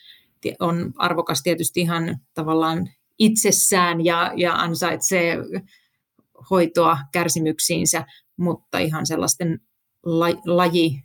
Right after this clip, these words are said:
lajimäärien kannalta on arvokasta huolehtia siitä, että ettei, ettei eläimiä ylenmäärin menehdy.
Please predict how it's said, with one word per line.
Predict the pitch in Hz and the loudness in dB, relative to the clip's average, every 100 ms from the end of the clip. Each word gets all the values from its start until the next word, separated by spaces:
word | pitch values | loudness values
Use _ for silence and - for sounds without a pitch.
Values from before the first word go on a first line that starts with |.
| - | -2
lajimäärien | 180 196 202 185 170 170 160 156 156 160 170 _ _ _ _ _ _ _ _ | 0 2 4 2 2 0 0 0 0 -2 -6 _ _ _ _ _ _ _ _
kannalta | - 170 156 156 156 - 139 - - | 0 2 0 -2 -2 -2 -6 -8 -10
on | 165 151 - | -6 -4 -4
arvokasta | 160 170 160 - - 196 | -4 -2 -4 -2 -4 -2
huolehtia | 190 190 185 - - | -2 -2 -4 -4 -2
siitä, | - - - - | 0 -2 -4 -6
että | - - - 160 - _ _ _ _ _ _ _ | -8 -8 -10 -10 -10 _ _ _ _ _ _ _
ettei, | 175 160 _ - 165 170 - - | -6 -6 _ 0 2 2 -2 -8
ettei | 180 - 175 170 | -8 -4 0 0
eläimiä | 170 170 175 175 | 0 0 0 0
ylenmäärin | 180 170 175 - - 185 - - - | 2 2 0 0 0 -2 -4 -6 0
menehdy. | 180 175 190 190 196 | 2 2 0 -2 -6